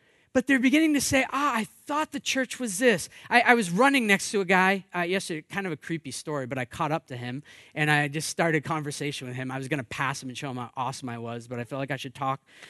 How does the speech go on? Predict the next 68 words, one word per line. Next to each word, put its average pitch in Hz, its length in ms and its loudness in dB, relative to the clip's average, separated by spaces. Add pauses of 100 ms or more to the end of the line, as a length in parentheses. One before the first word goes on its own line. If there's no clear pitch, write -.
to 143 100 -4
him 127 180 -4
in 123 60 -8
that 123 180 -6
moment. 127 380 -8 (220)
And 170 80 -2
I'm 160 60 -2
talking 180 340 0
to 165 40 -2
him, 160 220 -4
and 160 160 -2
I'm 160 80 0
like, 160 160 0
"What 226 80 -2
do 277 60 -6
you 269 80 -4
do?" 226 320 0
And 147 80 -2
he 147 80 -6
tells 160 280 -2
me 156 120 -4
what 151 100 -4
he 143 80 -6
does, 143 380 -2
and 135 80 -8
he's 135 100 -8
like, 135 140 -8
"What 190 80 -4
do 262 80 -2
you 294 100 0
do?" 151 340 -4 (460)
I'm 165 100 -4
like, 170 280 2
"Oh, 294 100 4
I 277 120 6
start 254 320 0
churches," - 760 -2
right? 208 380 4
And 156 100 -4
I'm 156 80 -2
like, 147 160 -4
"Is 143 160 -10
he 156 120 -6
gonna 143 180 -2
just 131 200 -8
bail 151 300 0
now?" 156 280 0
And 208 100 -4
he's 135 120 -6
like, 135 180 -2
"That's 190 300 -6
interesting." 123 600 -8 (280)
Like, 139 180 -2
"Yes." 247 360 2 (240)
And 202 80 0
I 208 60 4
begin 226 260 4
to 226 60 4
explain 226 500 2
to 208 60 4
him 185 160 2
what 170 100 -2
the 160 80 -8
church - 460 0 (100)
is. 202 560 6 (180)
And 185 120 -2
he's 175 160 0
like, 156 340 4